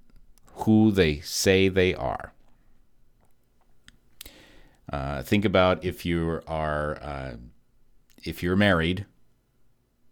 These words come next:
at some point you decided, "I trust my wife or whoever, husband or wife or girlfriend or whoever it was at the time, I trust this person.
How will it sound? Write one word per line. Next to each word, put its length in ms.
at 160
some 240
point 280
you 140
decided, 580
"I 100
trust 480
my 340
wife 440
or 340
whoever, 520
husband 520
or 80
wife 400
or 80
girlfriend 560
or 60
whoever 300
it 60
was 200
at 100
the 80
time, 400
I 100
trust 540
this 180
person. 480